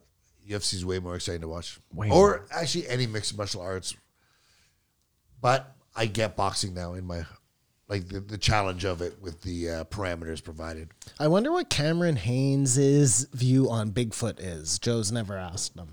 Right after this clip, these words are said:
Speaker 2: Oh, here we go.
Speaker 3: I would be
Speaker 1: That coulda changed this
Speaker 3: interested.
Speaker 1: whole
Speaker 3: I
Speaker 1: thing
Speaker 3: would,
Speaker 1: around.
Speaker 3: I'd be interested to know. He's in the woods a lot,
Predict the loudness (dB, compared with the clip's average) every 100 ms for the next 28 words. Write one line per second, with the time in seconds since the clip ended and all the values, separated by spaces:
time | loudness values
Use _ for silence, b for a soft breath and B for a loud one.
0 | -6 -4 -2 0 0 2 0 2 2 4
1 | 4 2 2 2 4 2 2 2 2 2
2 | 2 2 2 2 2 2 4 6 6 8
3 | 8 8 6 6 4 2 0 2 2 0
4 | B B B 2 6 6 8 8 6 2
5 | -2 -2 0 0 -2